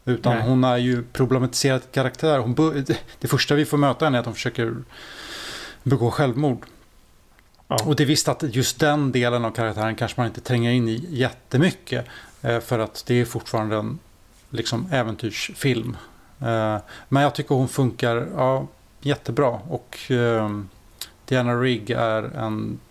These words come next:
Speaker 1: väldigt bra skådespelare. Jag tycker hon, eh, gör rollen perfekt.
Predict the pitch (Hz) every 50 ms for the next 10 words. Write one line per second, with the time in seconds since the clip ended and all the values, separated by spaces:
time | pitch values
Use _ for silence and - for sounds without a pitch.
0 | _ - - _ - - - - - - 165 160 - 120 123 127 - 127 123 117
1 | 117 - - 139 123 117 - - 156 131 117 113 107 104 - - - 135 123 -
2 | 135 127 147 135 123 135 131 123 120 120 123 120 120 117 117 110 - - - -
3 | - - - 107 139 151 151 135 127 120 117 - 120 135 180 - - - - -
4 | 127 135 139 139 127 123 113 113 113 110 107 110 107 98 - - - - - -
5 | - - - - - - - - - - _ - _ - - _ _ - _ -
6 | 147 - 165 170 113 131 - - -